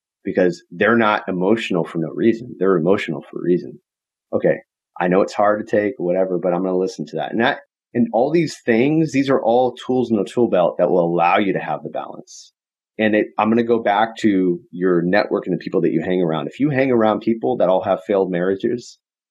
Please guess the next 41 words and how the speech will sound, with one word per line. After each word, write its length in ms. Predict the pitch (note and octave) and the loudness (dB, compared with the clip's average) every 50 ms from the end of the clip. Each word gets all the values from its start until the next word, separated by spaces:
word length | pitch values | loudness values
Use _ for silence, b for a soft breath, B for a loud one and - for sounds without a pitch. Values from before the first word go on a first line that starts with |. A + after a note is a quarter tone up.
| _ _ _ - | _ _ _ -2
chances 360 | - A#2+ A2 G#2+ F#2+ F2 - | 0 2 2 2 -2 0 2
are 140 | G2+ F#2 F2+ | 2 4 4
you're 80 | E2+ | 2
gonna 140 | D#2 E2 D#2 | 2 0 0
have 100 | E2 D#2+ | 0 -2
a 60 | D#2 | -4
failed 260 | - - D#2 C2+ C2+ D#2 | -4 -4 -4 -2 -2 -4
marriage. 460 | C#2 B1+ C2 - - - - - - _ _ _ _ _ _ | -6 -6 -6 -8 -10 -12 -16 -20 -20 _ _ _ _ _ _
If 20 | - | -2
you 120 | A#2 A#2+ | -2 0
hang 180 | B2+ B2+ B2 B2 | 2 2 2 2
around 240 | A#2+ A#2 A2+ G#2+ | 2 2 0 0
people 260 | - - A#2+ - A#2 A2+ | -2 -4 -4 -2 0 0
that 100 | G#2 F#2+ | 0 0
are 120 | F#2+ F#2+ | 2 2
all 480 | F#2+ F#2+ F#2+ F#2+ F#2+ F#2+ F#2 F#2 F#2+ - _ - | 2 2 2 2 2 0 -2 -4 -6 -14 _ -14
very 260 | E2+ F2+ F#2+ F#2+ F#2+ F2+ | -4 -2 0 2 2 0
unhealthy, 500 | E2+ F#2 F#2 G2 - - C#3 C#3+ C3+ - | 0 0 -2 -2 -2 -2 -4 -6 -6 -10
chances 340 | - - F#2+ E2 - - - | -8 -6 -4 -4 -6 -6 -8
are 100 | - D2+ | -6 -6
you're 160 | D#2 D#2 E2+ | -4 -4 -4
gonna 60 | E2+ D#2+ | -2 -2
be 80 | F2 | -2
unhealthy. 420 | F#2 - B2 D3 D#3 - - - _ _ _ _ _ _ _ _ - - | -2 -2 -4 -4 -6 -8 -16 -20 _ _ _ _ _ _ _ _ -8 -4
We 180 | A2+ A#2 C3 C#3 | 0 2 2 2
will 200 | C#3+ C#3+ C#3+ A#2 | 4 4 2 2
gravitate 800 | F2 G2 F#2+ G2 G2+ G#2+ B2 C3+ C3+ A#2 - - G2 E2 D2 - - - _ _ - | 0 0 0 2 2 2 4 2 2 0 0 0 0 0 0 0 -2 -8 _ _ -2
to 440 | - G#2+ G2 F#2+ F2+ F2 F2 E2+ - _ _ _ _ _ _ | 0 2 4 4 4 4 4 2 -2 _ _ _ _ _ _
our 340 | - F2 E2+ E2+ E2+ E2 - | 2 2 4 4 4 2 0
tribe, 540 | - - - A2 F#2+ F#2+ F#2+ G2 G2+ G#2 A2 A2+ - _ _ _ | -4 -4 0 2 4 4 4 4 4 2 0 -4 -12 _ _ _
the 100 | E2+ E2+ | -6 -4
group 240 | D2 F2+ G2 G#2 - | -2 -2 -2 -4 -4
of 80 | G#2+ | -4
people 240 | - - G#2 - F#2 | -4 -4 -2 -2 0
that 160 | E2+ F2+ D2 | 0 2 2
we're 160 | D2 D#2+ D#2+ E2 | 2 2 0 0
around. 280 | F2 D2+ C#2 C#2+ E2 F2 | 0 -2 -2 -4 -4 -2
We 340 | G2 G#2 G#2+ G#2+ G#2+ G#2 - _ _ _ _ _ - | 0 2 4 2 2 0 -4 _ _ _ _ _ -4
are 120 | - F2+ | -4 -2
just 260 | E2+ F#2+ A2+ A2+ - | 0 0 0 0 2
like 160 | A#2 A2 A2 | 2 2 2